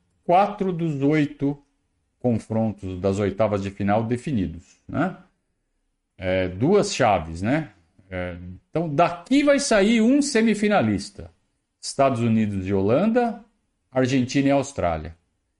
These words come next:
Então, o vencedor de Estados Unidos e Holanda, que deve ser a Holanda, vai jogar com o vencedor de Argentina e Austrália, que deve ser a Argentina. E aí, Holanda e Argentina fazem um jogo de quartas de final pra definir um dos semifinalistas. Ah, o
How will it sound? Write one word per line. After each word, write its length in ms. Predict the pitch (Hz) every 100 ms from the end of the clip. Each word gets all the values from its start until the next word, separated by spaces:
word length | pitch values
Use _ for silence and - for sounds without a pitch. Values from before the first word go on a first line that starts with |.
| _
Então, 160 | - 104
o 40 |
vencedor 500 | 113 180 185 151 202
de 60 | 208
Estados 300 | - 165 151
Unidos 300 | 143 139 123
e 40 |
Holanda, 500 | 127 107 95 82 80 -
que 100 | 82
deve 500 | 95 123 135 123 107
ser 200 | - 113
a 60 |
Holanda, 500 | 110 98 87 76 71 _ _ _ _ _ _
vai 200 | 90 120
jogar 260 | 123 120 113
com 100 | 110
o 40 |
vencedor 420 | 123 139 123 139
de 100 | 151
Argentina 680 | 147 131 151 135 - 170 156
e 80 | 127
Austrália, 520 | 135 135 131 135 156
que 80 | 107
deve 480 | 104 131 131 120 95
ser 140 | -
a 40 | 113
Argentina. 680 | 151 208 233 269 277 - - _ _ _ _ -
E 60 |
aí, 140 | 214 226
Holanda 380 | 233 185 185
e 40 | 190
Argentina 520 | 185 202 196 170 190
fazem 520 | 185 156 151 165 170
um 60 | 165
jogo 220 | 139 139
de 100 | 151
quartas 380 | 135 127 127 127
de 60 |
final 360 | 147 165 123 131
pra 160 | 131 131
definir 540 | 139 127 131 190 - -
um 220 | 160 220
dos 160 | 214 190
semifinalistas. 960 | 165 165 165 165 104 78 - _ - _ _ _ _ _ _ _ _ _ -
Ah, 320 | 107 110
o 60 | 107